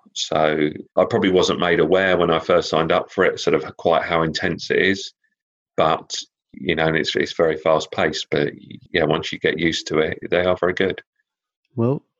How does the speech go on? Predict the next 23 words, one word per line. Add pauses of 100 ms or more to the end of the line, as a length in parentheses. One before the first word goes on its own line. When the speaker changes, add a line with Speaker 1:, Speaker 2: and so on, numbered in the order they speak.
(200)
Speaker 2:
the
very
best
of
luck
with
it.
I
can
already
tell
from
speaking
to
you
that
your (380)
business
sense
and
experience
from
your